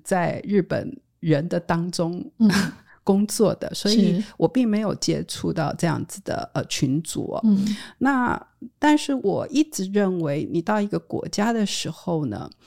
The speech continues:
Speaker 1: 如果想要跟这个社会有连结，你是不能只是待在自己的群组里面。
Speaker 2: 嗯。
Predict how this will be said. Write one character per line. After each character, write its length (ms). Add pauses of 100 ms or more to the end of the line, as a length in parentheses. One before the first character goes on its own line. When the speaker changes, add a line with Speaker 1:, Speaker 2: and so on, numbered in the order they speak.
(160)
Speaker 1:
如 120
果 160
想 320
要 160
跟 200
这 100
个 80
社 240
会 160
有 100
连 220 (160)
结， 380
你 100
是 360 (200)
不 140
能 240
只 200
是 220
待 240
在 140
自 220
己 300
的 240 (140)
群 240
组 240
里 220
面。 200 (120)
Speaker 2:
嗯。 340